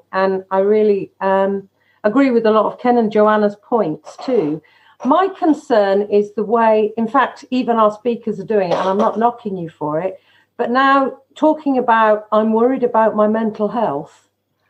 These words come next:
I'm worried about, you know, what's happening to our mental health," now trips off everyone's tongue. And it is a very bizarre idea. You know, it's not, "Oh, I fell down or I cut my finger." I'm worried about my mental health. There's over a thousand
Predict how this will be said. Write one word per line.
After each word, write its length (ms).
I'm 160
worried 280
about, 440
you 140
know, 140
what's 240
happening 380
to 80
our 120
mental 320
health," 300
now 160
trips 420
off 300
everyone's 640
tongue. 420
And 100
it 60
is 140
a 60
very 440
bizarre 580
idea. 640
You 100
know, 100
it's 200
not, 320
"Oh, 220
I 120
fell 280
down 180
or 160
I 80
cut 240
my 140
finger." 500
I'm 160
worried 300
about 300
my 120
mental 380
health. 440
There's 160
over 280
a 80
thousand 920